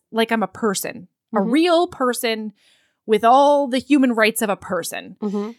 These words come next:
Speaker 1: And so and then he, <sighs> he look, he puts his hand on her and he's like, "Aunt, I know that you have done this for me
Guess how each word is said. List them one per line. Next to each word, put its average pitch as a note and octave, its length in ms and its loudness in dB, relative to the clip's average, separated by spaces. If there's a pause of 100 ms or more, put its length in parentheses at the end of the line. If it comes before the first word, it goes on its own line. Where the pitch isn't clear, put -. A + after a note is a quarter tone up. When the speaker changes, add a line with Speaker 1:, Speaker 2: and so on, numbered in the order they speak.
(160)
Speaker 1:
And A#3+ 160 0
so A#3 400 0 (520)
and A3+ 80 -2
then B3 100 2
he, B3+ 200 -2 (180)
<sighs> - 160 -18
he A3+ 140 -8
look, A3 220 -6
he G#3 200 -10 (140)
puts A3+ 160 -14
his C4 120 -12
hand F3+ 400 -10 (320)
on F3+ 160 -8
her E3 160 -10
and E3+ 160 -14
he's E3 180 -14
like, E3 260 -14
"Aunt, - 360 -10 (500)
I A3+ 180 2
know G#3+ 500 -2 (120)
that G3+ 220 -6
you F#3+ 500 -8 (320)
have F#3+ 240 -6
done F3+ 220 -4
this E3+ 180 -8
for F#3 180 -10
me E3 400 -12